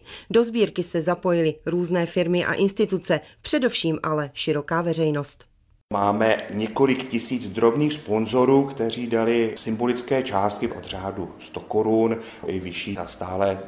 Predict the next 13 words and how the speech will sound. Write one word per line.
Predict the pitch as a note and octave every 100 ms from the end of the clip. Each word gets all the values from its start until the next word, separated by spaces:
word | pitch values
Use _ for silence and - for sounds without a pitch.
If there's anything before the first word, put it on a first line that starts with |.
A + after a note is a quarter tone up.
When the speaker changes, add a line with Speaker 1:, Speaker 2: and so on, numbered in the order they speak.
| -
Speaker 2:
přispívají. | - - - F2 F2 F2+ F2+ F#2
A |
my | F2
samozřejmě | - E2+ F2 F2+ F2+ F#2 G2
se | G2 F#2+
každého | - - - A2 G#2+
daru | G2+ G2
vážíme, | F#2 F2+ F2+ F2+ F2+ F2+ F2+ -
protože | - - E2+ F2
se | -
stává | E2+ - F2+ F2 F2+
součástí | F2 D#2 D2+ F#2 E2+ - -
toho | E2+ E2+ F2